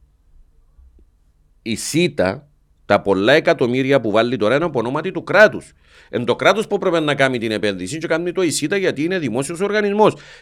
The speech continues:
Και είναι υποχρεωμένη κιόλας η σίτα να δίνει σε προσιτές τιμές, και επικαιρώνουν και λιότερα, στους ανταγωνιστές της για το Fiber to the Home. Σας ρωτώ, έχει κανέναν ιδιώτη που θα το κάνει τούτο; Ποιος επωφελείται λοιπόν;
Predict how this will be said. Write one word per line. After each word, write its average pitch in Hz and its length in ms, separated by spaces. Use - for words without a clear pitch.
Και 139 120
είναι 156 120
υποχρεωμένη 190 640
κιόλας 214 280
η 160 80
σίτα 127 440
να 123 300
δίνει 175 600
σε - 240
προσιτές 123 680
τιμές, 160 440
και - 100
επικαιρώνουν 120 500
και 156 120
λιότερα, 131 440
στους 147 280
ανταγωνιστές 147 1120
της 123 340
για 135 340
το 117 220
Fiber 131 340
to 120 80
the 107 60
Home. 90 280
Σας 120 220
ρωτώ, 110 220
έχει 135 140
κανέναν 120 240
ιδιώτη 104 280
που 104 100
θα 95 120
το 90 80
κάνει 92 240
τούτο; 160 280
Ποιος 180 200
επωφελείται 156 760
λοιπόν; 123 440